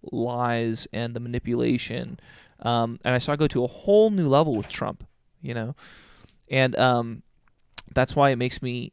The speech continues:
it makes me think, okay, th-, th-, there's spiritual forces behind these things. And as a Christian, I'm trying to see what's happening spiritually speaking.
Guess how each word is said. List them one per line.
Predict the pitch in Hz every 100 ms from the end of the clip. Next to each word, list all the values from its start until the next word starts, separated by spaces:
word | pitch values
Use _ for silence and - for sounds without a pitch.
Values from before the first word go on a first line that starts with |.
| _
it | 127 -
makes | 123 135 - -
me | 131 127 123 -
think, | - 123 120 -
okay, | - - 117 - _ _ - 131 - -
th-, | - - -
th-, | - -
there's | - 135 135
spiritual | - - - 143 151 165
forces | - 123 131 123
behind | - 110 - - 143 147 127 113 - _ _ _ _ _ -
these | 120 -
things. | 113 - - - - _ _ _ _ _ _
And | 123 120 117 - _ - -
as | 123
a | -
Christian, | - 170 - 131 -
I'm | 117 127 139
trying | - 139 143
to | 120
see | - - 131
what's | 117 123 120
happening | - - 139 135 - 123 120 117 - - _
spiritually | - - - - 131 131 - -
speaking. | - - 107 - -